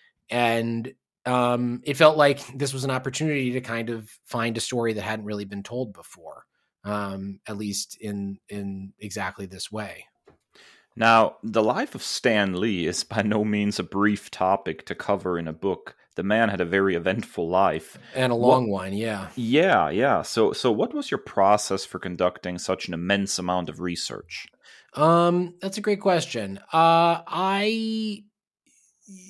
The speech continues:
Speaker 1: I wish I had a great answer to it. I kinda just, it was a lot of triage,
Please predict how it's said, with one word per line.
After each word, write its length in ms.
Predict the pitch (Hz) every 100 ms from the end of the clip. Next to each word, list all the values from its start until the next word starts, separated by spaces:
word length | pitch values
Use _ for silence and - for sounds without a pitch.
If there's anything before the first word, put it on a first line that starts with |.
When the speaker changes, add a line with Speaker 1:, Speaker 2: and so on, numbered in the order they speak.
| 208 _ _ -
Speaker 1:
I 120 | 185
wish 280 | 185 226 254
I 160 | 220
had 280 | 202 165 202
a 120 | 196
great 420 | 160 131 160 175 147
answer 440 | 170 185 139 123
to 260 | - 113 101
it. 100 | 90
I 100 | 120
kinda 320 | - 202 220
just, 520 | 160 185 175 - - _ - - -
it 60 |
was 100 | 160
a 60 | 185
lot 180 | 202 220
of 80 |
triage, 680 | 202 190 151 101 85 95 -